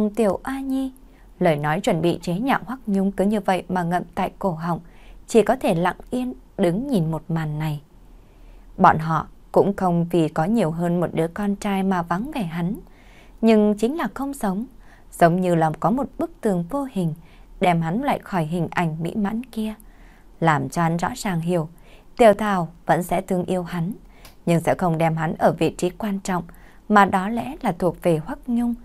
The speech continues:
và đứa nhỏ mập mạp kia, mà không phải là một tên nghĩa đệ một năm chỉ gặp một lần như hắn ta. Rõ ràng lý trí hắn rất rõ, lại vẫn như có một cỗ hư không ở trong lòng hắn gặm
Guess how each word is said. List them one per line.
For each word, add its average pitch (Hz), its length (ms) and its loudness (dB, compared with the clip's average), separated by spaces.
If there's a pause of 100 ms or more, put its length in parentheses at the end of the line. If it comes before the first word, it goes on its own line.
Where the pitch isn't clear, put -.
(320)
và 156 240 4
đứa 156 80 0
nhỏ 208 240 0
mập 156 280 -2
mạp 160 200 -2 (140)
kia, 208 260 -6 (580)
mà 160 240 4
không 160 200 2
phải 165 160 2
là 156 80 2
một 151 220 0
tên 160 240 0
nghĩa 165 200 -4
đệ 175 160 0 (280)
một 165 260 2
năm 165 260 0
chỉ 175 180 -2
gặp 170 260 -2
một 160 200 -2
lần 151 220 -2 (200)
như 160 220 -2
hắn 160 360 -10
ta. 175 220 -8 (1040)
Rõ 160 240 4
ràng 160 240 2
lý 151 160 0
trí 185 160 -2
hắn 170 260 -2
rất 294 160 -6
rõ, 220 380 -4 (420)
lại 208 300 4
vẫn 202 240 -2 (220)
như 254 160 0
có 220 200 -2
một 277 280 -2
cỗ - 200 -2
hư 247 220 -4
không 254 220 -6 (120)
ở 165 200 0
trong 175 220 -6
lòng 160 220 -2
hắn 160 200 -4 (100)
gặm 208 140 -2